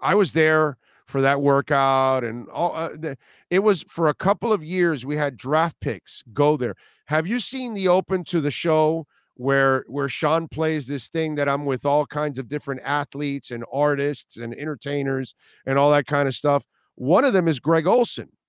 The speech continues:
who was on last night. And Greg was at one of those events too in the Orange Bowl before he was going to the N F L. And it was kind of, uh, like a, um, a little combine entertainment thing that they would do.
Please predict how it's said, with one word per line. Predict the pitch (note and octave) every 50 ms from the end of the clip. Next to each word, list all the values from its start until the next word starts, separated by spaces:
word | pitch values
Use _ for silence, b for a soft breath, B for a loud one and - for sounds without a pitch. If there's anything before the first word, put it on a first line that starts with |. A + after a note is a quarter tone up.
| _ _ _ _ _ _
who | A2+ A#2+
was | B2+ A#2 G2+
on | C3 B2+
last | B2+ C3+ C#3+ C#3+ - A3
night. | A#3 A#3 F3+ A2+ - _ _ _ _ _ _ _ _ _
And | - C#3+ D3 C3
Greg | D#3 A3+ C4+ C#4
was | G#3+ G#3 F3 B2+
at | E3 E3
one | E3 D#3+ D#3+ E3 D#3+
of | E3 D#3
those | D#3+ D#3 D#3 B2
events | D3 D3 C3+ D#3 D#3 D#3+ -
too | - - C#4 C#4 C4 F#3+ D3+ A#2+ - -
in | C#3 C#3
the | C#3 C3+
Orange | C3+ C3 B2+ B2 B2 G#2+ G#2
Bowl | C3+ C3 B2+
before | A#2 B2+ A#2+ - D#3 D#3 D3+ D3
he | D3 D3+
was | C#3 C#3+ B2 -
going | _ C#3 C#3+ D3 C#3+ C#3
to | - -
the | C#3+ C3 C3+ C3+
N | C#3
F | C#3 B2 -
L. | D4 D#4+ F#3 B2 F2 - _ _ _ _ _ _ _ _ _ _ _ _ _ _
And | - D#3+ F3+
it | F#3
was | F3+ F3+ -
kind | - F#3+ G3+ A#3 A#3+
of, | A#3 G#3
uh, | G3+ F#3 E3+ E3 D#3+ D#3 C#3+ -
like | C3+ D3 D3 D3+ D3 -
a, | D3 C#3+ C#3 C#3 C#3
um, | C3 B2+ B2+ B2 A#2 A#2 A2+ G#2+ G2+ G2 F#2 F2+ E2+ _ _ _ _ _ _ _ _ _ _ _ _ -
a | C#3+ D3 D3+
little | D3 D#3+ G#3+ A#3 A3 F3
combine | - - - D#3 F3+ F#3+ F#3+ F#3+ F#3+ E3 E3+ E3+ E3 E3 E3 D#3+ D#3 D#3 D3 D3+
entertainment | C3+ D3+ E3+ E3 E3 E3 D3 - - E3+ E3 D#3+ D#3+ D3+ D3 C#3 C3 A2
thing | - - C#3 B2+ B2 B2 A#2
that | A#2+ A2 -
they | C3 B2+ B2+
would | A#2+ B2 B2+ A#2
do. | A2 D3+ D#3 B2 F#2 D2+ -